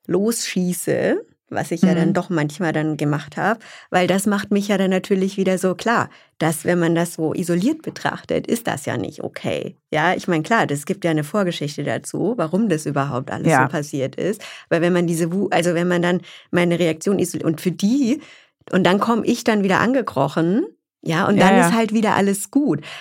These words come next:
Speaker 1: Aber das, eigentlich ist das Thema überhaupt nicht
Speaker 2: Genau.
Speaker 1: geklärt,
Speaker 2: Richtig.
Speaker 1: sondern es ist so dieses, ja, okay, mein Verhalten,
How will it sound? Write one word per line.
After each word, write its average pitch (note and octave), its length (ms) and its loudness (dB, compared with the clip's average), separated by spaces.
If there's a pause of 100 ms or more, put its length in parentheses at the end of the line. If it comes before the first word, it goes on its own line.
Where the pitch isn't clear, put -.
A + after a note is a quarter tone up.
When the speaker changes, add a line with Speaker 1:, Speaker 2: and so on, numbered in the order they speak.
Speaker 1:
Aber F#3 280 4
das, F3+ 220 0
eigentlich G#3 320 2
ist G3 180 -6
das - 280 -6
Thema B3 440 2
überhaupt C#3 680 -2
nicht C3+ 360 -2
Speaker 2:
Genau. D#3+ 360 4
Speaker 1:
geklärt, - 680 0
Speaker 2:
Richtig. G#3 60 6
Speaker 1:
sondern F3+ 280 6
es E3 280 0
ist G#3 160 -2
so G#3 100 0
dieses, E3+ 480 -2
ja, - 180 0
okay, - 260 -2
mein F#3+ 440 0
Verhalten, A#3+ 600 -2